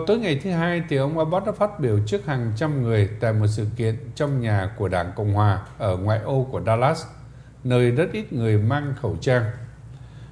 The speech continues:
Và hôm thứ Ba thì thống đốc đã đăng lên hình ảnh mà ông gặp nghệ sĩ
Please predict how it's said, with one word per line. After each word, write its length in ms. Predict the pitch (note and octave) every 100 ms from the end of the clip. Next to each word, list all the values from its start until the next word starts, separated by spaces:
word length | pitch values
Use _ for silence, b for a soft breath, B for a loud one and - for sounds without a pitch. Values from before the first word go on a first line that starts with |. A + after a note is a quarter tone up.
| B
Và 100 | D3
hôm 140 | D3+ F3
thứ 100 | G#3+
Ba 260 | F#3+ F3 F3 E3
thì 200 | C3 C3
thống 240 | D3+ E3
đốc 220 | G3+ G#3+
đã 100 | G3
đăng 280 | F3 E3+ E3+
lên 180 | D#3+ D#3
hình 240 | C#3 A2+
ảnh 300 | A2+ G2 G2+
mà 60 | A#2+
ông 240 | D3+ D3
gặp 280 | B2+ A2 -
nghệ 180 | A#2 A#2
sĩ 320 | - C#3 G3